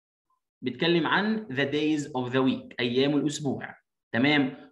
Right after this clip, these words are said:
برضه هنعمل عليه محادثه وهنشتغل، هنعرف ايام الاسبوع ونطقها كويس، كل حاجه. فده كنز، كورس كنز ومهم جدا جدا جدا. يا ريت نتفاعل في التعليقات، وتقولوا لو في اراء عندكم، حد حابب يضيف راي ولا حاجه، في حاجه افضل من كده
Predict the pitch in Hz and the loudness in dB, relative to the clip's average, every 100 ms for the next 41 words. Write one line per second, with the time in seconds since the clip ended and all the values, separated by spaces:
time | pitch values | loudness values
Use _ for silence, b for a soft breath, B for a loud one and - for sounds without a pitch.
0 | - 127 135 139 131 131 120 127 123 135 | -2 0 2 2 2 2 4 2 0 -4
1 | 120 110 113 127 131 123 127 - 127 110 | -4 -6 -2 0 2 2 2 0 -2 -2
2 | 101 127 147 117 117 113 127 - 123 160 | -4 -4 -2 -2 -4 -2 -2 0 -2 2
3 | 180 170 - 160 160 147 143 156 156 156 | 2 0 -4 -4 -2 0 0 0 -2 -2
4 | B B _ - 135 165 180 170 - - | B B _ -2 0 4 4 4 0 -6
5 | 147 - 120 160 170 151 - - 127 127 | -6 -6 -2 2 2 0 -8 -6 -2 0
6 | 143 127 139 131 127 143 139 131 175 190 | 2 0 -2 -2 -2 -2 0 0 2 2
7 | 139 135 139 123 - 139 127 - - - | 2 0 -4 -6 0 2 2 -2 -10 -14
8 | - 117 113 190 - - B B - 143 | -4 -2 0 0 0 -6 B B -6 -4
9 | 135 180 160 147 175 143 156 180 135 139 | 0 4 4 4 4 4 6 4 4 2
10 | 175 180 - 170 135 - - 170 160 143 | 2 -2 -2 -2 -2 -12 -4 0 0 0
11 | 160 143 170 147 131 123 156 160 143 175 | -2 0 0 0 -2 0 2 2 0 -2
12 | 170 180 - 180 175 151 156 151 233 254 | 2 2 2 -4 -4 -4 -4 -2 0 0
13 | - | -4